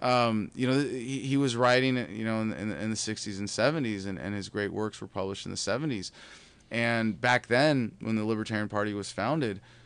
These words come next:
we weren't two percent of the population. We were, like, point two percent of the population. And if you woke up to these ideas then, you felt like a real outcast. And every, you have to be really sensitive, and it's, it's kind of like the ultimate minority experience. And I, I don't mean that it's, like,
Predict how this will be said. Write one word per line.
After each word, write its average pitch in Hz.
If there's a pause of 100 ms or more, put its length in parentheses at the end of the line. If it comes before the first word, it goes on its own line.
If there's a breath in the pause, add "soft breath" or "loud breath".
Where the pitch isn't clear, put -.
(460 soft breath)
we 131
weren't 156
two 151
percent 135
of 127
the 123
population. 127
We 120
were, 123
like, 117 (440 soft breath)
point 196
two 135
percent 117
of 113
the 110
population. 107
And 117
if 117
you 151
woke 143
up 143
to 135
these 127
ideas 110
then, 110 (580 soft breath)
you 123
felt 127
like 120
a 113
real 110
outcast. 98 (320 soft breath)
And 113
every, 127
you 120
have 120
to 120
be 110
really 107
sensitive, 98
and 90
it's, 95
it's 98
kind 113
of 107
like 113
the 85
ultimate 104
minority 101
experience. 123
And 82
I, 71
I -
don't 117
mean 117
that 101
it's, -
like, 78